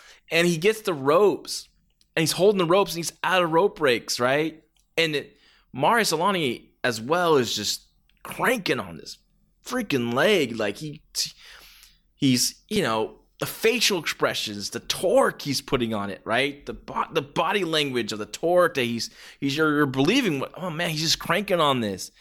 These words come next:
And Archer's screaming, you know, he's like, "Oh no," you know, he's just like, "Ah."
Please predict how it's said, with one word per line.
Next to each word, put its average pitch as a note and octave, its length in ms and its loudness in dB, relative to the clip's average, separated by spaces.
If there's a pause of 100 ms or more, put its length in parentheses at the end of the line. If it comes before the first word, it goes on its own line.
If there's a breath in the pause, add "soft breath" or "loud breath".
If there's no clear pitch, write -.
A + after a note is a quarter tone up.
(280 loud breath)
And - 120 -10 (180)
Archer's F3 420 0
screaming, D#3 760 -4
you B2+ 80 2
know, A#2 120 2
he's F#2 100 -6
like, - 140 -8
"Oh G#3 360 -2
no," G3+ 280 -4
you F#3 120 -2
know, E3 80 4
he's E3+ 200 0
just C#3+ 100 -6
like, C#3+ 160 -8
"Ah." F3+ 540 -8